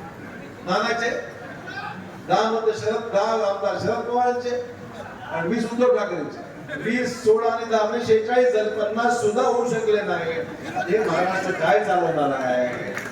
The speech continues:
आता यांना पाच वर्ष, पाच वर्ष फक्त आता त्यांना करा, आता राम राम करा. आणि याच्यातून महाराष्ट्राचं भलं काय केलं, फक्त आता येणार,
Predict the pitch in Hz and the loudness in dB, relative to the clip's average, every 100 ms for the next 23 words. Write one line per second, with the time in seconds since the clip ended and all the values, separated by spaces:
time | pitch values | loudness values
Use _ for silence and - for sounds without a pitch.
0 | - - - - - 208 202 180 208 202 | -12 -10 -10 -4 -2 2 4 4 4 4
1 | 196 220 226 220 220 240 233 - - - | 4 2 4 4 4 4 4 2 -4 -12
2 | - - - - - - - - - 262 | -12 -14 -16 -16 -16 -16 -16 -16 -8 0
3 | 233 247 226 220 226 220 202 208 202 196 | 2 2 2 0 0 -2 -4 -4 -4 0
4 | 202 - - - - - - 170 180 170 | 0 0 0 -8 -12 -14 -8 -4 -2 0
5 | 175 170 160 160 170 185 175 175 202 254 | 0 2 2 2 2 2 2 4 4 4
6 | 269 - - - - - - 175 175 180 | 2 0 -4 -6 -8 -8 -6 -2 0 2
7 | 226 233 269 269 - - - - - - | 2 4 4 4 0 -4 -6 -8 -8 -8
8 | - - - - - - - - 160 185 | -10 -12 -12 -12 -12 -14 -14 -10 -6 -4
9 | 196 190 185 185 160 175 175 151 156 - | -4 -6 -8 -4 -2 0 -2 -4 -4 -6
10 | - 170 175 180 180 175 180 165 - - | -8 -8 -4 -4 0 0 4 4 4 0